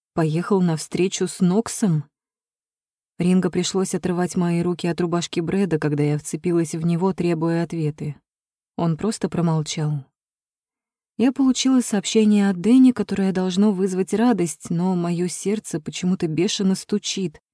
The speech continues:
Мне от чего-то не по себе. Я задумчиво грызу ногти, будто меня не кормили целую неделю. Думай, думай.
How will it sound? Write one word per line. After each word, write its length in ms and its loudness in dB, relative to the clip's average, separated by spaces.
Мне 260 6
от 80 0
чего-то 480 0
не 160 0
по 140 -4
себе. 520 -4
Я 160 2
задумчиво 540 4
грызу 320 4
ногти, 480 2
будто 320 -2
меня 240 2
не 120 4
кормили 440 2
целую 500 0
неделю. 560 0
Думай, 540 0
думай. 720 0